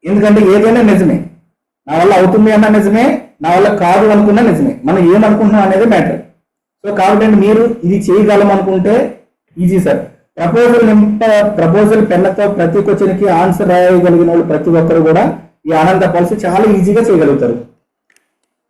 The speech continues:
రైట్. అయితే ఇక్కడ ఏంటంటే మనకి ఇందులో ఆనంద పాలసీ అనేది ఏంటంటే కన్సిస్టెన్సీగా ఒక కనీసం ఐదారు పాలసీ చేస్తున్నప్పుడు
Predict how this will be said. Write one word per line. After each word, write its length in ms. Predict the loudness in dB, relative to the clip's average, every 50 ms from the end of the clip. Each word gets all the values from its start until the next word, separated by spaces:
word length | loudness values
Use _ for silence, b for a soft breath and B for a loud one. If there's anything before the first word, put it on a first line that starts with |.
| _ _ -6
రైట్. 360 | -4 -4 -4 -4 -8 -10 -12 _ _ _ -4
అయితే 300 | -2 0 0 2 0 0
ఇక్కడ 260 | -2 -2 -2 0 0
ఏంటంటే 440 | 2 2 2 2 0 0 0 0 0
మనకి 420 | 2 0 0 0 -2 -4 -2 -4
ఇందులో 720 | -2 0 0 0 0 2 2 2 2 2 0 0 -2 -6 -6 -4
ఆనంద 300 | -2 0 2 2 2 0
పాలసీ 400 | 0 -2 -2 -2 -2 -2 -2 -4
అనేది 200 | -2 0 0 0
ఏంటంటే 280 | -2 -2 -4 -6 -8
కన్సిస్టెన్సీగా 1000 | -6 -6 -4 -4 -4 -4 -6 -6 -6 -4 -4 -4 -4 -4 -4 -2 -2 0 -2 -2
ఒక 460 | -4 -4 -4 -4 -4 -4 -4 -6 -8
కనీసం 280 | -6 -4 -4 -2 -2 -2
ఐదారు 400 | 0 0 0 0 0 0 0 -2
పాలసీ 200 | -2 -2 -2 -2
చేస్తున్నప్పుడు 760 | -2 -2 -2 -2 -2 -4 -4 -4 -4 -2 -2 -2 -4 -4